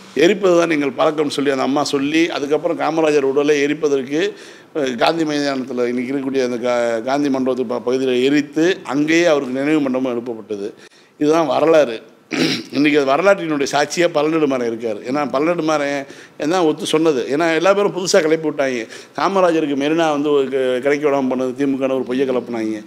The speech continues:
அதுக்கு அப்ப வந்து பழனிடுமாறன் வாழ்க்கை முழுக்க திமுகவுக்கு எதிராக தான் அவர் இயங்கிட்டு இருந்தார். ஆனா, அவர் தான் சொன்னாரு, "இந்த விஷயத்துல வந்து நான் உண்மையை சொல்ல விரும்புகிறேன்." கலைஞர் போய் கேட்டாரு. காமராஜனுடைய மகள் முறை உள்ள பெண் வந்து,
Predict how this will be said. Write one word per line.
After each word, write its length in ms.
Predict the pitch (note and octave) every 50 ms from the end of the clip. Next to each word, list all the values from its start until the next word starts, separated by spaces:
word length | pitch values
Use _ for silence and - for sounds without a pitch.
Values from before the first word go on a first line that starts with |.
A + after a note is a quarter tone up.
| - - - - - _
அதுக்கு 260 | - B2 C#3+ C#3 C#3+
அப்ப 220 | C#3 C3+ D3 C#3 C3+
வந்து 360 | C3+ C#3 C3 C3+ C3+ C#3+ D3+
பழனிடுமாறன் 840 | C3 C3+ C#3 E3+ F3+ F3+ E3+ D#3+ D3+ D3 C#3+ D#3+ G3 G3+ F3 D#3+ D3
வாழ்க்கை 360 | C#3+ C#3+ D#3+ F#3 F#3 E3+ E3+
முழுக்க 360 | E3 E3+ F3 F#3 F3 E3 E3
திமுகவுக்கு 260 | E3+ E3+ E3 E3+ D#3
எதிராக 280 | D3 D3 D#3 D#3+ D#3 D3+
தான் 140 | D#3 D#3+ D3+
அவர் 140 | C#3+ C#3+
இயங்கிட்டு 260 | C#3 C#3 C#3 C#3 C3 C3+
இருந்தார். 260 | B2 B2 A#2+ A2+ G#2 F#2 -
ஆனா, 160 | A2+ C3+ C#3
அவர் 140 | C3+ C#3+ D3
தான் 300 | D#3 F3+ E3+ D#3+ D3+ C#3+
சொன்னாரு, 140 | D3 D3 D#3+
"இந்த 180 | D#3+ D3+ D#3+ E3+
விஷயத்துல 280 | D3+ C#3+ E3 D#3+ E3
வந்து 220 | D#3 C#3+ C#3+ D#3+ E3 D3+ D3 C#3+ C3 C3 C3+
நான் 160 | C3+ C3 C3+ B2+
உண்மையை 240 | B2+ C3+ D3+ E3
சொல்ல 200 | D#3 C#3 C3+ C3
விரும்புகிறேன்." 480 | B2+ C#3 C#3+ C#3 C#3 C#3 C3+ D#3 G#3 C#4 - - - - - - - -
கலைஞர் 340 | C#3+ D#3 F3 F#3+ F#3+ E3+
போய் 120 | D#3+ E3 C#3
கேட்டாரு. 680 | B2 D#3 E3 D#3+ F3 D3+ D3+ E3+ G#3+ B3 C#4 B3 - - - - _ -
காமராஜனுடைய 960 | - D#3+ F#3 F#3+ F#3+ F#3 F3+ F3 E3+ D#3+ D#3+ D#3 D3 D3+ C#3+ C#3+ C#3 C3+ C3
மகள் 280 | C3 D3+ - F3+ F#3
முறை 280 | F3+ D#3+ D#3+ D#3+ E3 D#3+
உள்ள 180 | D3+ C#3+ C3+
பெண் 180 | A#2+ C#3+ D3 D3+
வந்து, 360 | D#3+ D#3 C#3 C3+ E3 C#4+ -